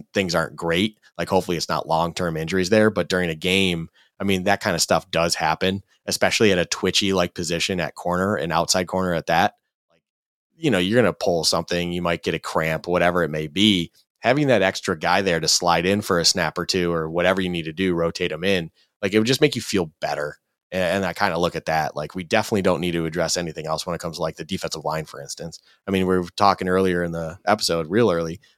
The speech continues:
you know, hopefully Shaq Lawson makes the team. That's because he, if you look at it like a depth chart right now, he's, like, your ninth, tenth guy. Like, and that's,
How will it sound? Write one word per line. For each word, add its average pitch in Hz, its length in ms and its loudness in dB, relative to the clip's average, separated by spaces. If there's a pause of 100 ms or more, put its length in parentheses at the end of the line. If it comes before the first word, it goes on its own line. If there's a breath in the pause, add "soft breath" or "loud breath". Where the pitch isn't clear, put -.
(140)
you 101 60 -2
know, 78 220 -2 (160 soft breath)
hopefully 101 260 2
Shaq 90 220 4
Lawson 90 340 4
makes 90 180 0
the 67 80 -10
team. 98 340 0 (320 soft breath)
That's 107 180 0
because 95 460 0
he, 95 440 0
if 90 140 -2
you 92 120 2
look 110 160 4
at 92 100 6
it 80 60 2
like 85 160 -2
a 80 200 -2
depth 92 260 2
chart 85 200 2
right 73 160 -6
now, 85 400 2 (260 soft breath)
he's, 107 160 0
like, 107 220 4
your 95 140 2
ninth, 87 580 -2
tenth - 380 -4
guy. 73 440 -2 (480)
Like, 85 120 -4
and 87 100 -2
that's, - 420 0